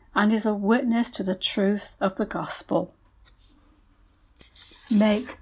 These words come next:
goodness attractive again. Let's end by praying.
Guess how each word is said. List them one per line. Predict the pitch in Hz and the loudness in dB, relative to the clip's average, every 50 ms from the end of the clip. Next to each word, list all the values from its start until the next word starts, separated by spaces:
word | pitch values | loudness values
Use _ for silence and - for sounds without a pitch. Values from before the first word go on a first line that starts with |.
| - - - | -20 -16 -4
goodness | - 240 240 247 240 214 190 185 170 - - - - - - - - - - - - | 2 4 4 4 4 0 -4 -2 -2 -2 -4 -4 -4 -4 -6 -10 -18 -20 -12 -4 -4
attractive | 185 - - - - 190 185 - - - - - 190 190 - - - - - | -4 -4 -4 -4 2 2 2 2 2 -2 -4 -2 -2 -2 -4 -8 -16 -6 -4
again. | 202 190 - 180 175 185 180 170 170 165 165 165 - - - - - - - - _ _ _ _ _ _ - - - _ _ _ _ _ _ _ _ _ _ _ _ _ _ - - - - _ _ - _ _ _ _ _ _ _ _ _ _ _ _ _ _ _ - _ - - - - - - - - - - - - | -2 -2 0 0 0 0 0 0 0 -2 -2 -4 -8 -16 -20 -20 -20 -20 -20 -20 _ _ _ _ _ _ -20 -20 -20 _ _ _ _ _ _ _ _ _ _ _ _ _ _ -20 -20 -20 -20 _ _ -20 _ _ _ _ _ _ _ _ _ _ _ _ _ _ _ -20 _ -18 -18 -18 -18 -20 -20 -20 -20 -20 -20 -16 0
Let's | - 208 214 254 - - | 2 2 4 4 2 2
end | - 240 214 214 190 180 190 190 180 - - - - _ - | 8 10 10 10 10 6 2 -2 -2 -4 -10 -16 -14 _ 8
by | 226 208 208 202 | 8 8 8 6
praying. | 208 - - - 190 180 175 180 180 180 185 190 185 185 | 2 -2 2 4 4 4 4 0 0 -2 -2 -2 -4 -4